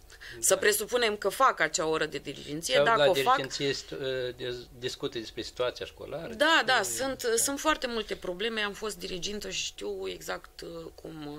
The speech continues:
Speaker 2: uh, <laughs>
Speaker 1: <laughs>
Speaker 2: cum era. Nu mi-ajungea niciodată timpul.
Speaker 1: Da.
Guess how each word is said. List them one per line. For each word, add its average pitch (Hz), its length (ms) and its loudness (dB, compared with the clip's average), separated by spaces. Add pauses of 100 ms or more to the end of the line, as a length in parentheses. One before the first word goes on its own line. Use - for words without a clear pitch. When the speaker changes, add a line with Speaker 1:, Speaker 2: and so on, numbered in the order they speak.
(140)
Speaker 2:
uh, 151 60 -12 (880)
<laughs> 120 80 -8
Speaker 1:
<laughs> - 40 -8
Speaker 2:
cum 208 160 4
era. 170 340 4 (240)
Nu 214 120 -4
mi-ajungea 190 500 0
niciodată 175 520 -6
timpul. 156 400 -16 (600)
Speaker 1:
Da. - 60 -20